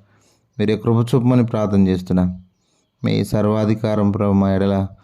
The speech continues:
మీరే చూపించవలసిందిగా ప్రార్థిస్తూ, నేను నీ సహాయాన్ని, నీ కృపను కోరుతూ,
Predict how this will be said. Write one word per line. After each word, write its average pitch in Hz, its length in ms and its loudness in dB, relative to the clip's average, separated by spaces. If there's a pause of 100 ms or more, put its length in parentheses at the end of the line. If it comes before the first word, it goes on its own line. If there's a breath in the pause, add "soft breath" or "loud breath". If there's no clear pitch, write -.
(420 soft breath)
మీరే 104 160 0
చూపించవలసిందిగా 110 960 2
ప్రార్థిస్తూ, 101 580 -2 (400)
నేను 95 200 0
నీ 98 240 2
సహాయాన్ని, 104 540 0
నీ 104 140 4
కృపను 104 400 -2
కోరుతూ, 104 420 -4